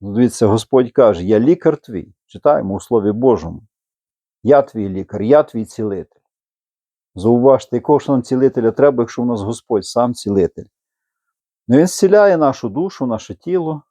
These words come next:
він наше життя направляє до життя, а не до смерті. Бо тільки в Бозі є життя,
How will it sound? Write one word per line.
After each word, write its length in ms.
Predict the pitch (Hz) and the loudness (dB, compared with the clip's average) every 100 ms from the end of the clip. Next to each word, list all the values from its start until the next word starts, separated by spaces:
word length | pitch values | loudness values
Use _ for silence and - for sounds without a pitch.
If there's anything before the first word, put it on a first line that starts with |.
| _ 110 | _ 0
він 280 | 127 117 104 | 2 2 -2
наше 600 | 123 127 - 117 110 82 | 0 0 2 2 2 0
життя 380 | 95 117 - 113 | -6 -4 0 2
направляє 800 | 107 - 113 117 120 104 101 90 _ _ _ _ _ | 0 0 2 4 4 4 0 -4 _ _ _ _ _
до 280 | 104 135 151 | 0 4 4
життя, 560 | 156 165 - - 165 151 | 2 -8 -10 0 2 4
а 40 | |
не 100 | 156 | 0
до 120 | 147 | -6
смерті. 560 | 143 156 147 143 _ _ _ _ _ _ _ _ _ _ _ _ _ | -10 -6 -4 -6 _ _ _ _ _ _ _ _ _ _ _ _ _
Бо 520 | 107 120 123 117 113 _ _ _ _ _ | 2 4 6 4 -2 _ _ _ _ _
тільки 260 | 139 113 113 | -4 -4 -2
в 100 | 107 | -2
Бозі 440 | 104 123 131 151 | 4 6 6 2
є 140 | 160 160 | -4 -4
життя, 600 | 160 156 _ 156 151 | -4 -10 _ -2 -2